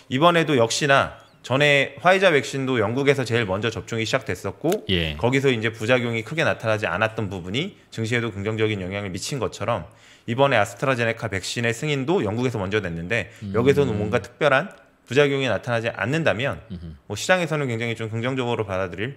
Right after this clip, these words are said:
Speaker 1: 확률이 높다. 그리고 우-,
Speaker 2: 높다.
Speaker 1: 우리나라
Speaker 2: 음.
Speaker 1: 입장에서도 지금
Speaker 2: 예.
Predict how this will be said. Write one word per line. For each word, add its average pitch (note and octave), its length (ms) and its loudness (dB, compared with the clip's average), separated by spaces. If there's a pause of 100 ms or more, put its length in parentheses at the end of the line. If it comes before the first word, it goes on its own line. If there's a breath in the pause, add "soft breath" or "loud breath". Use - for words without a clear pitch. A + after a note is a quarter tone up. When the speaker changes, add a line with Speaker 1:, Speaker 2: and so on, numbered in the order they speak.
(140)
Speaker 1:
확률이 C#3+ 480 -4 (220)
높다. F2 420 -6
그리고 C3+ 180 -4
우-, A2+ 80 -2
Speaker 2:
높다. E2 220 -2
Speaker 1:
우리나라 E3 380 2
Speaker 2:
음. A#2+ 60 2
Speaker 1:
입장에서도 A#2 540 -2
지금 B2+ 340 -6 (160)
Speaker 2:
예. E2+ 300 -2